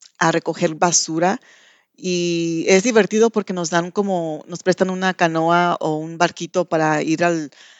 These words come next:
alrededor de los lagos y recoger esa basura que, pues, la gente deja.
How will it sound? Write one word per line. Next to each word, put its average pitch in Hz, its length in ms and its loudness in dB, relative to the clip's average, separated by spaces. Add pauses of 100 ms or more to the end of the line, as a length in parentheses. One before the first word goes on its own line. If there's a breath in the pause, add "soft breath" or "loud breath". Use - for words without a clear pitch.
(140 loud breath)
alrededor 165 560 2
de 185 100 0
los 180 180 -4
lagos 175 440 2 (100)
y 170 160 -2
recoger 160 400 -2
esa 165 220 2
basura 165 480 0
que, 147 500 -4 (100)
pues, 160 200 -4
la 156 80 2
gente 165 320 -2
deja. 156 360 -4